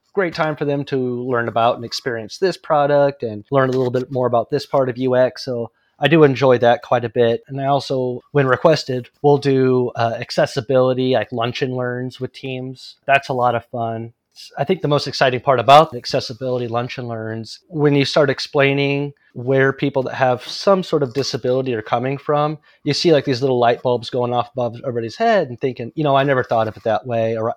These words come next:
"I didn't consider that type of disability, what its effects would be as far as using the internet."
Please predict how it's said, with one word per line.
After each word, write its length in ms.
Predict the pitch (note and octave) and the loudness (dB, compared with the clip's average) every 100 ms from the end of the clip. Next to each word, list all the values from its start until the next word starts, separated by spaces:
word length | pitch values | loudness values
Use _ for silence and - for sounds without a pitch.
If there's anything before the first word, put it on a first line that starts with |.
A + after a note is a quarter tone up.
| D3 | -4
"I 60 | |
didn't 280 | D3 D#3+ C#3+ | -2 -2 -2
consider 680 | C3 B2 - C#3 C3 C3 B2 _ | -8 -8 -2 0 2 0 -2 _
that 320 | - C#3 C#3 - | 2 2 2 0
type 260 | C#3+ C3 | -2 0
of 140 | C3 - | -4 0
disability, 840 | C#3+ - A#2 B2+ B2 A#2+ A#2+ A#2+ - | 0 0 -2 2 2 2 -2 -4 -6
what 220 | B2 C#3 | 0 0
its 140 | B2 | 0
effects 500 | B2+ - C#3 - - | -8 -6 -8 -6 -8
would 160 | C3 A#2+ | -8 -8
be 280 | C3 B2+ A#2 | -4 -2 -2
as 100 | G#2 | -4
far 280 | B2+ A#2+ A2+ | -2 0 0
as 220 | A2 - | -2 -4
using 280 | A#2+ A#2 G#2+ | -6 -6 -8
the 100 | A2 | -8
internet." 400 | G#2+ G2+ G#2 | -10 -12 -16